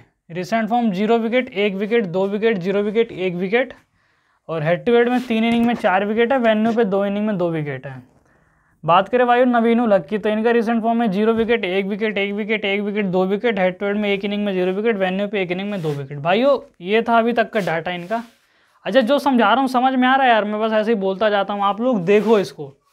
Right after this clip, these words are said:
डाटा पूरा बढ़िया से देखो क्या कह रहा है डाटा, उसके हिसाब से टीम बनाओ, ठीक है ना। मेरा काम था आपको डाटा बताना, डाटा बता दिया। टीम मैं अपने Telegram चैनल पे ही दूंगा, वहीं पे आके आप लोग मेरी टीम, अ, ले सकते हो। फ्री की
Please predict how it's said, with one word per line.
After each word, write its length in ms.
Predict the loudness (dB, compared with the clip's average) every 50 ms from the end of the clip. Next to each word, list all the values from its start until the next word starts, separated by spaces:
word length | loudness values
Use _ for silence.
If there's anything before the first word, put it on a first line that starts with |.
| _ _ _ _ _ -6
डाटा 320 | -2 -2 0 2 2 0
पूरा 220 | 0 2 0 0 2
बढ़िया 320 | 2 0 2 2 2 2
से 120 | 2 0
देखो 280 | 0 0 0 0 -2 -4
क्या 280 | -2 0 2 4 4 4
कह 180 | 2 0 0
रहा 120 | 0 0 0
है 60 | 0
डाटा, 340 | -2 -2 -4 -4 -8 -8 -10 _ _ _ _ _ _ _
उसके 260 | -8 -8 -2 2 4
हिसाब 260 | 4 6 6 4 4 4
से 140 | 2 -2
टीम 240 | -4 -4 -6 -8 -8
बनाओ, 240 | -8 -8 -8 -8 -8
ठीक 220 | -8 -8 -6 -4
है 100 | -2 -2
ना। 240 | -2 -4 -6 -8 -14 _ _ _ _ _ _ _ _ _ -8 -4
मेरा 240 | 0 2 4 4
काम 260 | 4 2 2 2 2 2
था 100 | 2 2
आपको 240 | 2 2 2 0
डाटा 320 | 0 2 0 0 0 0 0
बताना, 340 | 0 0 -2 -2 -2 -2 0
डाटा 280 | 0 0 0 0 0
बता 260 | -2 0 0 0 0
दिया। 160 | 0 0 -2 -2
टीम 280 | -2 -2 -2 0 2
मैं 120 | 2 2 2
अपने 220 | 0 0 -2 -2
Telegram 460 | 0 0 2 2 2 2 2 0 0
चैनल 300 | 0 -2 -2 -2 -2 -2
पे 100 | 0 0
ही 60 | 0
दूंगा, 260 | 0 0 -2 -4 -4 -4
वहीं 320 | -4 -4 -2 -2 0 0
पे 100 | 2 2
आके 260 | 2 2 0 0 0
आप 180 | 0 0 0 -2
लोग 140 | -4 -4 -4
मेरी 220 | -4 -4 -4 -4
टीम, 320 | -4 -4 -4 -4 -4 -6
अ, 20 | -8 -10 -8 -8 -6 -4 -4 -4 -6 -6 -10 -14 _ _ _ -8
ले 180 | -4 -2 0 0
सकते 280 | 0 -2 -2 -2 -4 -4
हो। 180 | -4 -4 -6 -8
फ्री 160 | -8 -8 -8
की 240 | -8 -8 -10 -10